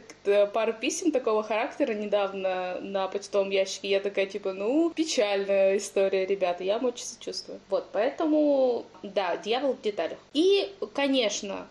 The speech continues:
когда массовый сбой, что касается и, например, би ту би компаний, я тоже всегда рекомендую, кроме письма, ещё и личные звонки каким-то крупным клиентам и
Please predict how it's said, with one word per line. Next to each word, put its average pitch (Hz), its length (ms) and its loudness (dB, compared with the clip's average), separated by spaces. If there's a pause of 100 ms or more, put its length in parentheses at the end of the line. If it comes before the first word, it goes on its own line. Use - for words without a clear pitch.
когда 220 300 -2
массовый 208 480 -4
сбой, 285 440 -2 (100)
что - 220 -2
касается 226 920 -2 (100)
и, 208 380 -12
например, 214 320 -2
би 208 120 -6
ту - 140 -14
би 269 320 -4 (140)
компаний, 202 560 -4
я 196 180 0
тоже 233 280 -4
всегда 233 600 0
рекомендую, 220 880 -2 (520)
кроме 240 640 0
письма, 226 520 -4
ещё 214 280 -4
и 220 100 0
личные 202 440 -8
звонки 190 460 -4
каким-то 226 340 -4
крупным 208 460 -6
клиентам 233 880 -4
и 226 720 -4